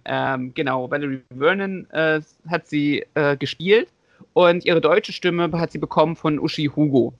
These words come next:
Uschi Hugo hat, da habe ich jetzt irgendwie nicht so viel gefunden, die macht nicht, die macht ganz viele klein-, so Kleinscheiß-Sachen. Also sie spielt immer so irgendeinen Nebencharakter bei so,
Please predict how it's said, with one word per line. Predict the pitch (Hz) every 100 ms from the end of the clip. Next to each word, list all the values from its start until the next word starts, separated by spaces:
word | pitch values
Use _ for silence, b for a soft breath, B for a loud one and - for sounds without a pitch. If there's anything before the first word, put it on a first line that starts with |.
| B B B B B _ _
Uschi | 214 - 190
Hugo | 165 214 220 226 220 196
hat, | 175 170 170 170 - -
da | 156 156
habe | 180
ich | 185
jetzt | 165 -
irgendwie | 170 165
nicht | 170
so | - 208
viel | 220 233
gefunden, | 226 - 233 240 233
die | 196
macht | 185 - 202
nicht, | 190 -
die | 175
macht | 180 -
ganz | 170 190 -
viele | 190 175
klein-, | 175 - 151 151 156
so | 156
Kleinscheiß-Sachen. | - 147 170 - 127 127 120 131 - - b b b -
Also | 165
sie | 160
spielt | 175 185 175
immer | 170
so | 151 -
irgendeinen | 175 160 160 143
Nebencharakter | 143 190 156 147 143 - 147 139
bei | 135 139
so, | 143 135 131